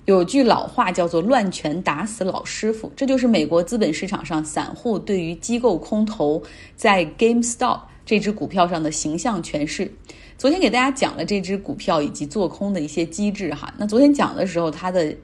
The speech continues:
价格是七十六美元，而今天它现在此时此刻的价格是二百二十三美元。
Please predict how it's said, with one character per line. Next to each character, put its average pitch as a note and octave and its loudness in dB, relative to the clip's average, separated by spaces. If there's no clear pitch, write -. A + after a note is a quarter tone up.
价 F3+ -2
格 D3+ -4
是 D#3 -4
七 G#3+ -4
十 A3+ 0
六 B3 2
美 C#3+ -4
元， - -12
而 F#3+ 0
今 B3+ 4
天 A3 0
它 G#3 -4
现 G#3+ -2
在 F3+ 2
此 - -6
时 D#3 -2
此 - -6
刻 D#3 -2
的 D#3+ 2
价 D#3 -2
格 D3 -4
是 D3 -8
二 G3 -2
百 - -6
二 F3+ -2
十 E3 -8
三 G#3 -2
美 G#3+ 2
元。 - -12